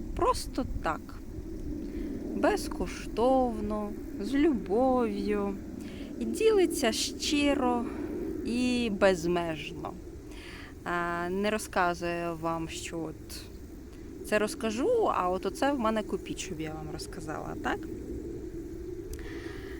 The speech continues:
Такі люди зазвичай називаються блогерами,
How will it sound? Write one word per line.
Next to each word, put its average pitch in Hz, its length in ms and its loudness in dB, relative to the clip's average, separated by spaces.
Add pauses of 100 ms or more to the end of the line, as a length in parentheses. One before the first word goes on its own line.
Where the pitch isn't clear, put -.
(280)
Такі 247 640 4
люди 277 560 6
зазвичай 208 580 0
називаються 170 800 -2
блогерами, 226 920 0